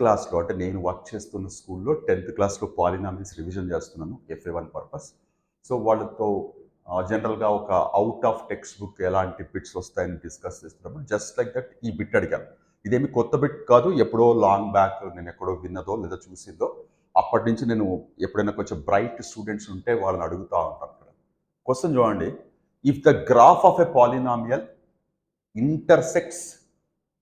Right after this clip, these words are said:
and touches the x-axis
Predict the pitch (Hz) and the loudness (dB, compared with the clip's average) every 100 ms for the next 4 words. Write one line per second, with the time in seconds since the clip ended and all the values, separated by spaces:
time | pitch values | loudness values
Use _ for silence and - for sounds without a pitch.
0 | _ _ _ _ _ - 139 196 202 - | _ _ _ _ _ 8 10 10 4 6
1 | 135 - - 139 - 127 107 - - 113 | 6 6 2 0 0 0 0 0 0 2
2 | 110 - 175 | 2 0 -2